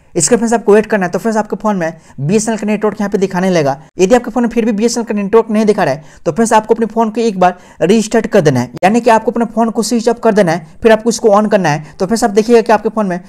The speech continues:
बीएसएनएल का यहाँ पे नेटवर्क दिखाने लगा, जिससे कि आप यहाँ पे देख सकते हैं। दोस्तों, मैं आप सबको लाइव प्रोसेस दिखाया हूँ।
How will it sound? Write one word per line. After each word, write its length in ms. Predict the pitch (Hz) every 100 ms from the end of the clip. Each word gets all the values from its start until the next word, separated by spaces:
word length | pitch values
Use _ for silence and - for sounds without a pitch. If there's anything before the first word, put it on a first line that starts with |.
| - 127
बीएसएनएल 420 | 151 233 - 220
का 80 | 220
यहाँ 100 | 214
पे 100 | 214
नेटवर्क 300 | 202 220 190
दिखाने 320 | 202 202 208
लगा, 280 | 175 135 151 - -
जिससे 260 | 156 190
कि 100 | 208
आप 160 | 190 180
यहाँ 160 | 175 170
पे 100 | 175
देख 100 | 156
सकते 220 | 151 143
हैं। 120 | - - -
दोस्तों, 240 | 185 202
मैं 80 | 240
आप 60 | 233
सबको 180 | 226
लाइव 140 | 208 214
प्रोसेस 260 | 240 240
दिखाया 260 | 220 226 202
हूँ। 200 | 170 160